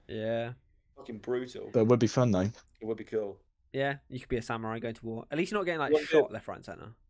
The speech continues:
Speaker 2: Yeah, you wanna do it before they
Speaker 3: Yeah.
Speaker 2: got gunpowder. Do you know
Speaker 1: Yeah.
Speaker 2: they got gunpowder? 'Cause a Portuguese, I think it was a Portuguese ship, accidentally took the wrong turn and washed up on their beaches and, like,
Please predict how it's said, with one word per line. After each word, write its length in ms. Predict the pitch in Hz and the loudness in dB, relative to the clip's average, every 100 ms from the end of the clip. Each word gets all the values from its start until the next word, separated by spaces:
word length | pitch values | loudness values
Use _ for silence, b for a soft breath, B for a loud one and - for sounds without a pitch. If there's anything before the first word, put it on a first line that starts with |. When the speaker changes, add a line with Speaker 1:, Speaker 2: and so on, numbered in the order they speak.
| _ | _
Speaker 2:
Yeah, 120 | 143 131 | 2 2
you 140 | 131 | 4
wanna 160 | 156 156 | 2 2
do 100 | 156 | 0
it 80 | |
before 460 | 151 147 156 147 139 | -2 -2 4 8 8
they 120 | 120 | 6
Speaker 3:
Yeah. 60 | 117 | 2
Speaker 2:
got 180 | 117 - | 0 0
gunpowder. 520 | 123 123 104 101 - - | -4 -2 -4 -4 -8 -2
Do 60 | |
you 60 | 117 | 4
know 80 | 190 | 6
Speaker 1:
Yeah. 60 | |
Speaker 2:
they 100 | 190 180 | 6 6
got 200 | 156 - | 4 2
gunpowder? 400 | - - 120 104 | -10 2 2 2
'Cause 240 | - 110 | -2 -4
a 60 | 113 | -6
Portuguese, 540 | - 143 117 117 113 | 0 2 2 -4 -8
I 40 | - | -8
think 140 | 151 | -8
it 40 | 131 | -10
was 20 | |
a 40 | 104 | -8
Portuguese 320 | 117 107 98 | -10 -10 -10
ship, 320 | - 101 - b b | -8 -8 -8 b b
accidentally 720 | 113 117 - 117 110 113 113 | 0 0 0 -2 -2 -4 -4
took 200 | 107 123 | -6 -10
the 80 | 120 | -8
wrong 240 | 110 113 113 | -6 -6 -4
turn 240 | 117 110 | -2 -2
and 120 | 98 | -2
washed 200 | 104 104 | -4 -4
up 120 | 104 104 | -6 -10
on 80 | |
their 100 | 101 101 | -10 -8
beaches 300 | 110 - 98 | -8 -10 -14
and, 80 | 98 | -10
like, 240 | 95 - | -10 -12